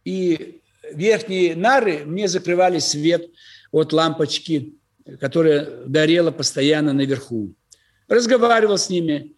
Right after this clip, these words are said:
Ну, там один сидел за убийство, другой за наркотики, третий за реальную коммунистическую пропаганду,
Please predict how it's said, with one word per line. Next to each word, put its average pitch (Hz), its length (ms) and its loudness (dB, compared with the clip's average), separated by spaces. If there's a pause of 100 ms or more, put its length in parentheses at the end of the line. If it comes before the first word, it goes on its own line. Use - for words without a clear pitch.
(360)
Ну, 196 160 -2
там 208 200 2
один 208 240 2
сидел 156 360 0
за 147 160 2
убийство, 151 540 -2
другой 156 340 0
за 151 140 0
наркотики, 143 680 -2
третий 160 720 0
за 123 180 0
реальную 165 440 2
коммунистическую 151 640 -2
пропаганду, 135 760 -2